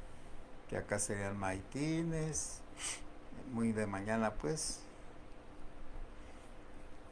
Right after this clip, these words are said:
Bueno, en una ocasión que estuve en un retiro con los padres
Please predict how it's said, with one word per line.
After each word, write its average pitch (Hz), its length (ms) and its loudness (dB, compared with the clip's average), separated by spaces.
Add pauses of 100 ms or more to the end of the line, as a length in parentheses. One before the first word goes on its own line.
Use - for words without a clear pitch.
(580)
Bueno, 110 420 8 (240)
en 113 140 2
una 123 240 12
ocasión 113 520 6
que 104 360 4 (340)
estuve 110 380 4
en 110 100 6
un 113 120 6
retiro 107 520 6
con 92 280 -2
los 90 220 -4
padres 101 800 2